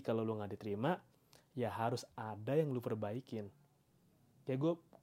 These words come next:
misalkan gini, kalau ada karyawan yang resign itu, pasti harus nonaktifin B P J S. Serah terima pekerjaan,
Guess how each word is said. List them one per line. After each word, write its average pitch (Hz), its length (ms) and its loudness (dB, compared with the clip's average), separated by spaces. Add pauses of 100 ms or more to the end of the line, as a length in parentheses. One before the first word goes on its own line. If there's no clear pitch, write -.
misalkan 160 240 0
gini, 113 240 -2
kalau 135 160 2
ada 147 80 2
karyawan 151 400 0
yang 147 80 -2
resign 143 320 0
itu, 123 240 -2 (1300)
pasti 147 240 0
harus 156 400 4 (320)
nonaktifin 147 400 0
B 139 80 2
P 127 160 2
J 123 240 2
S. - 320 -14 (640)
Serah 139 400 2
terima 135 320 4
pekerjaan, 127 720 2